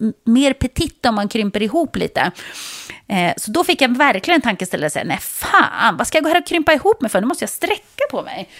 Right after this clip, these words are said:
Så att jag blir mina hundrasjuttiofem centimeter minst." Eh, och det känner jag verkligen att yogan har hjälpt till med lite grann. Så att, eh, nu, nu känns det bättre. Och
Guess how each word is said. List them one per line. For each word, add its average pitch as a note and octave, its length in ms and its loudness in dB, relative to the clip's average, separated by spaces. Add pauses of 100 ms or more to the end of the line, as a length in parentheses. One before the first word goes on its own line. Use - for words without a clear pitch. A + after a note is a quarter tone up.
(160)
Så - 120 -8
att C4 80 -6
jag C#4 200 0
blir D4+ 560 0
mina G#4+ 280 -8
hundrasjuttiofem E4+ 840 2
centimeter E3 960 -4
minst." F3 680 -2 (500)
Eh, - 220 -4
och C4+ 100 0
det E4+ 240 0
känner F4 180 0
jag D#4+ 80 2
verkligen C#4+ 280 0
att C4+ 60 -6
yogan C4 300 2
har C4 100 2
hjälpt B3+ 320 -2
till A3 240 0
med G2 280 -4
lite - 260 -8
grann. A2 320 -6
Så - 140 -6
att, - 180 -6
eh, A#3 120 2
nu, D#4 340 2 (320)
nu D#4 200 2
känns A#3+ 220 0
det A#3+ 80 -2
bättre. - 380 -2 (220)
Och - 340 -4